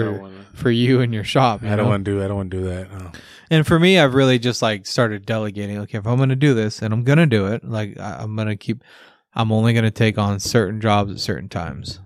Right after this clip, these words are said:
Speaker 1: Like, I'm not, like, it's like one, and then it's, when it's gone, I'll take on the next one. Like, "Sorry, I'm busy. When it, when can you take it on?" "I'll let you know." "Oh, I'll just drop it off." "No, you
Speaker 2: No.
Speaker 1: won't." <laughs> "No, no, no.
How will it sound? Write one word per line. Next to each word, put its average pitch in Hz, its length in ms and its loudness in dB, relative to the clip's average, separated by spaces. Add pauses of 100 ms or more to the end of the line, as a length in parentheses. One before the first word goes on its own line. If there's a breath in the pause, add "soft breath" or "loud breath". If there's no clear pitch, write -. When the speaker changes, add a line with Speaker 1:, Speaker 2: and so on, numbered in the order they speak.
(140)
Speaker 1:
Like, 107 160 -4
I'm 107 140 -8
not, - 220 -12 (420 soft breath)
like, 110 140 -2
it's 107 100 -4
like 101 120 -2
one, 120 520 4 (380)
and 117 180 0
then 110 140 0
it's, 101 140 -6
when 107 140 0
it's 104 140 -8
gone, 110 440 4
I'll 98 100 -4
take 110 180 0
on 98 140 0
the 101 60 0
next 101 260 -2
one. 78 240 -10 (680 soft breath)
Like, - 220 -8 (180)
"Sorry, 113 260 0
I'm 120 80 2
busy. 120 320 2 (280)
When 113 180 0
it, 107 100 0
when 117 200 0
can 120 180 -4
you 110 80 -2
take 113 160 0
it 120 60 2
on?" 101 240 -2 (180)
"I'll 117 160 0
let 113 240 -2
you 123 60 0
know." 139 300 2 (1000)
"Oh, 147 160 4
I'll 143 80 2
just 160 180 0
drop 151 220 2
it 131 60 2
off." 139 240 4 (260)
"No, 110 120 -10
you 127 140 0
Speaker 2:
No. 107 340 -2 (320)
Speaker 1:
won't." 190 200 0 (220)
<laughs> - 200 -4
"No, 170 160 2
no, 151 60 2
no. 175 340 4